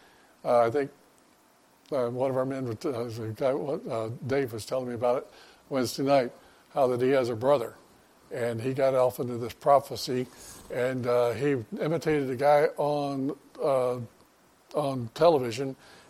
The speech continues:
and he hit him in the head and nearly knocked him over, you know. And he said, "If you do that again, I'm going," <laughs> you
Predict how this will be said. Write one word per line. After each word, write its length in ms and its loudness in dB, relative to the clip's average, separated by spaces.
and 160 -4
he 120 -2
hit 320 4
him 120 4
in 100 0
the 100 2
head 380 6
and 140 -4
nearly 240 -2
knocked 320 -2
him 140 0
over, 320 2
you 100 0
know. 200 0
And 100 -4
he 60 -2
said, 200 -2
"If 80 -10
you 80 -2
do 180 4
that 200 4
again, 300 0
I'm 140 -6
going," 220 0
<laughs> 40 -14
you 120 6